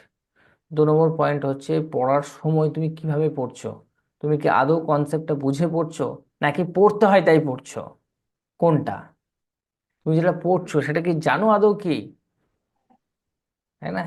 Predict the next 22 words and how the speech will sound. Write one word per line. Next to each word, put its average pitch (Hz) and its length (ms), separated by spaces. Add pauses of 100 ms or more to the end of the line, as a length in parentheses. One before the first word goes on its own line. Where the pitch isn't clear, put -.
এটা - 140
কি - 180
আদৌ 147 440
কি, 175 260
খায় 156 240
না 165 160
গায়ে 139 240
মাখে 139 300
কি 151 120
জানো? 151 580 (420)
সেই 135 160
আইডিয়া 131 380
কি 151 120
তোমার 147 260
আছে, 131 320
সেই 131 120
ধারণা 127 400
কি 160 100
তোমার 151 220
আছে 135 240
এই 175 80
সম্বন্ধে? 139 520